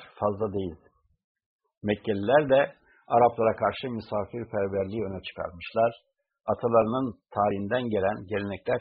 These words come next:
çerçevesinde hac sezonunda Mekke ve civarında hiçbir canlının öldürülmemesini yasalaştırmışlardı. Yani bırakın insan öldürmeyi, hiçbir canlı öldürülmüyordu.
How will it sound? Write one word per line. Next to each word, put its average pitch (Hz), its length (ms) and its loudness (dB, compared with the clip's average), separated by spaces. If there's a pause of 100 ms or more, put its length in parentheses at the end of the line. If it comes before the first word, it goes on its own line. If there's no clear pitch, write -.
çerçevesinde 92 720 -4 (560)
hac - 280 2 (420)
sezonunda 98 580 -2 (100)
Mekke 101 300 -6
ve 104 220 -4
civarında 87 600 -4 (560)
hiçbir 113 420 -8
canlının 98 540 -4
öldürülmemesini 98 960 -8 (380)
yasalaştırmışlardı. 87 1040 -10 (240)
Yani 131 400 6
bırakın 127 420 4
insan 110 400 -6
öldürmeyi, 85 640 -6 (300)
hiçbir 135 360 -6
canlı 101 300 -2 (100)
öldürülmüyordu. 95 680 -8